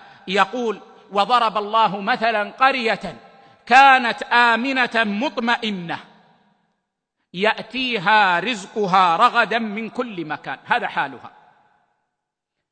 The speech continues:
كانت آمنة مطمئنة مستقرة. قال بعض أهل العلم: "هذه مكة"، وقال بعض أهل العلم: "هذه قرية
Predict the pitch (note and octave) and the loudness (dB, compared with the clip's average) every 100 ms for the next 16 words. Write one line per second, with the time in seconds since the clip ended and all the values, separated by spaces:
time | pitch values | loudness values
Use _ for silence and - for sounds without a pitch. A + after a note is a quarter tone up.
0 | _ _ B3+ D4 D#4 D4 C4 - - - | _ _ 4 6 6 4 0 -6 -14 -20
1 | - _ _ _ - C4 C#4 C4+ C4 B3 | -20 _ _ _ 4 8 8 8 6 4
2 | D4 C#4+ C4 B3 G3+ C#3+ - - G3 C4+ | 0 0 0 0 -2 -4 -18 -14 -4 -4
3 | C#4+ B3+ C4 C#4 D4+ C#4 B3 - G#3+ E3 | -2 2 2 2 -2 0 -2 0 -4 -4
4 | - - G3 C4+ - C4+ C4 C#4+ D4 B3+ | -14 -16 -6 -6 -6 -4 -2 -2 -2 -2
5 | A3 G3+ D#3 - C4+ C4 A#3+ A3+ A3 A#3 | -2 -2 -6 -2 0 0 -2 -4 -4 -6
6 | F#3+ C4 D#4 - - - - A3 A3+ G3+ | -4 -4 -4 -12 -20 -20 -2 0 0 -4
7 | G#3 A3 - - D3+ - - _ _ _ | -4 -4 -4 -8 -10 -10 -20 _ _ _
8 | _ _ _ _ _ _ _ _ _ _ | _ _ _ _ _ _ _ _ _ _
9 | _ _ - C#4 D#4 C#4 B3 A#3 A3 A3+ | _ _ -14 0 2 4 0 0 0 0
10 | C#4+ C4+ B3+ C4+ A3+ A#3+ B3 G3+ D#3 | -2 0 0 0 -2 0 2 0 -4